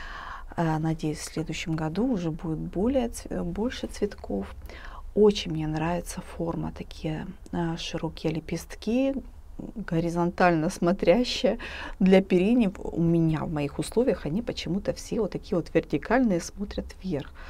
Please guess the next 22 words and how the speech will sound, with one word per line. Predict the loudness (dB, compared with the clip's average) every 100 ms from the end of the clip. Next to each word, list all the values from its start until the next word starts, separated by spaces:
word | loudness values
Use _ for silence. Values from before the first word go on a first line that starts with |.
| -12 -14 -4
Это | 0 2 0 -2 -6 -6 -6 -10 -12 -14 -14 -10
прям, | -6 -4 -4 -4
ну, | -6
красавица. | -6 -8 -6 -6 -6 -8 -10 -10
Вот | -8 -2
можете | -2 -2 -8 -12
сравнить, | -8 -6 -2 -2 -4 -14 -14 -12 -14 -14 -14 -6
э, | -4 -4 -4 -4
в |
этом, | -4 -4 -6 -6
э, | -6 -4 -6 -8
кусочке | -14 -2 -2 -2 -6 -4 -4 -6
с | -8 -6
моей, | -4 -2 -4
которая | -6 -6 -4 -2 -2
цвела | -4 -4 -2 0 -2 -2 -2
обычная. | 0 2 0 -2 -4 -2 -2 -2
Она | -2 -4
уже | -6 -4 -4
цвела. | -4 -12 -4 -2 -2 -2 -2 -4 -8 -12 -12 -10 -10 -10 -10 -10 -12 -10 -10 -12 -12 -12 -10 -2
И, | 0 0 -2 -4 -4
э, | -2 -2 -6